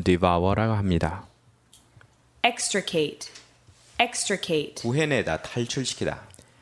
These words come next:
Speaker 1: 이엑스엠이 주국고 이엑스는 밖으로란 뜻이고요. tricate의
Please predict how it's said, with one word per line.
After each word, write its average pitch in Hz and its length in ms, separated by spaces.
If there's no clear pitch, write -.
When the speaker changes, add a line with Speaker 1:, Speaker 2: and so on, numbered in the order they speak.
Speaker 1:
이엑스엠이 196 760
주국고 156 320
이엑스는 131 480
밖으로란 95 800
뜻이고요. 127 720
tricate의 160 1120